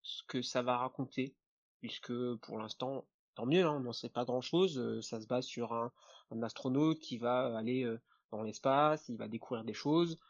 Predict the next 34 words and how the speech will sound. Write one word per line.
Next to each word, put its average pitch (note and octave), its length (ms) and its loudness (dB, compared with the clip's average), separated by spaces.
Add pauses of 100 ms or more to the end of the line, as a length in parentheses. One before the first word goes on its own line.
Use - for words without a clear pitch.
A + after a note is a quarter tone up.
(280)
Est-ce C3 220 -2
que - 120 2
le, C3+ 560 6
le C3 140 2
lore, D#3+ 340 10
on C3+ 60 -2
va A#2+ 80 2
dire A#2+ 220 0
l'univers D3+ 600 4
de, B2 340 0
déjà A#2+ 360 0
présent C#3 340 0
de C#3 120 0
Buzz C#3 280 4
sera, B2+ 540 6
euh, A2 60 -2 (400)
dedans, C#3 440 6
puisqu'il - 300 -6
y A#2 60 2
a - 20 4
une E3 140 0
série C#3 300 -2
d'animation D#3+ 520 2
Buzz B2 200 -2
l'éclair, D#3+ 420 0 (460)
avec, A2+ 320 -8
euh, A2+ 360 -4
des A2 160 -6
alliés, C#3 520 4
d'autres, B2 460 -2
euh, A2 420 -2 (300)
membres D3 400 2 (920)
de A#2 440 -4
Space - 760 -8